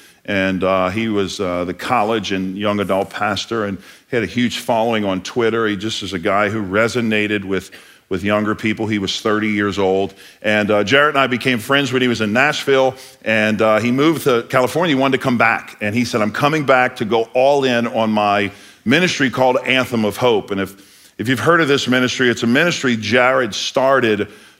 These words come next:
to address mental health and mental illness from his own depression in his own life. He realized no one was talking about it. We both connected because of my own struggle with anxiety.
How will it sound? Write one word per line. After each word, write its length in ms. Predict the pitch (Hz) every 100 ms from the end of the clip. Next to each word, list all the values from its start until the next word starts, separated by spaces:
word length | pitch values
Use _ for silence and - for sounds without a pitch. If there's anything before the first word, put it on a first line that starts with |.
| -
to 160 | 139
address 400 | 123 113 123 120
mental 480 | 113 110 127 123 113
health 480 | 98 110 78 - -
and 140 | 101 98
mental 420 | 120 131 131 120
illness 400 | 120 107 104 98
from 180 | - 107
his 140 | 110
own 340 | 120 127 143 151
depression 560 | 139 - 123 123 120
in 100 | 110
his 140 | 101 101
own 220 | 110 123
life. 720 | 113 107 107 104 - - -
He 120 | - 113
realized 540 | 120 135 131 117 101
no 220 | 110 120
one 240 | 127 123 113
was 160 | 107
talking 440 | - 107 104 107 98
about 280 | 90 85
it. 140 | 82 85
We 240 | 104 120
both 320 | 110 110 107
connected 480 | - 107 117 120 127
because 260 | 104 107 92
of 80 | 90
my 220 | 104 107
own 120 | 101
struggle 380 | - 110 107 101
with 140 | 90
anxiety. 720 | 90 85 101 120 135 135 123